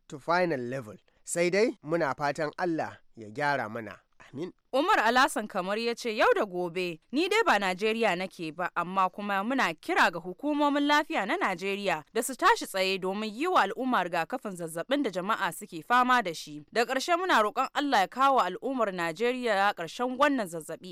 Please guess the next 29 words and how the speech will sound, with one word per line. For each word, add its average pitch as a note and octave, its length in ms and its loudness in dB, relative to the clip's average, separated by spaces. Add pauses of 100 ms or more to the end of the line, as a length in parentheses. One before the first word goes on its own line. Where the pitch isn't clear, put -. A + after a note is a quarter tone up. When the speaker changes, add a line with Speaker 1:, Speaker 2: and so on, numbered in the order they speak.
Speaker 2:
Amin. D#3 420 -6
Speaker 1:
Mudassir C#4+ 400 2
Yusuf A#3+ 320 -4
Ibrahim E3 640 0
ya G3+ 140 -2
ce F3+ 200 -4
gaskiya A3 480 2
babu A3+ 260 4
wani A3+ 200 2
tartibin G#3+ 560 -4
abin E3+ 280 -6
da C3 140 -4
aka D#3+ 220 -8
yi, A2+ 300 -8
sai F#3 240 2
dai F#3+ 180 2
mu G3 240 2
a C#3+ 80 -6
Kano F3+ 520 0
na E3 200 0
ji F3+ 360 -4
ana F3 340 0
ƙara E3+ 580 2
wa A#2+ 320 -2
ma'aikatan D#3 760 -4
asibiti D#3+ 420 -10
tsawon D#3 360 -6
lokacin D#3+ 420 -10
aiki. A#2 300 -18